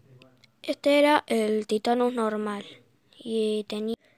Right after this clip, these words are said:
era como una zanahoria <laughs> gigante con varias cicatrices, unos cuatro pinchos en la cola, otros cuatro que parecen cresta pero son más finitos,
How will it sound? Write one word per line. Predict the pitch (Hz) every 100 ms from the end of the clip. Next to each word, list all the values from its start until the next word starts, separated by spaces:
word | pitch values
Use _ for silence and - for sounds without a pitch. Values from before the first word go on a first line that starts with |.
| -
era | 214 214
como | 214 214
una | 214 214
zanahoria | - 208 220 - 233 226
<laughs> |
gigante | - 233 - 233 262 196 302 - - - - -
con | 220
varias | 226 233 240 -
cicatrices, | 226 226 - 254 269 254
unos | 240 220 214 202 -
cuatro | 233 233 220
pinchos | 233 226 254 233
en | 220
la | 220
cola, | 247 247 254 277 339 _ _ _ _ _ _ -
otros | 208 214 208
cuatro | - 226 226 226
que |
parecen | 208 208 220 214 214 202 202
cresta | 220 233 -
pero | - 202
son | - 202
más | 202 -
finitos, | 214 226 - 285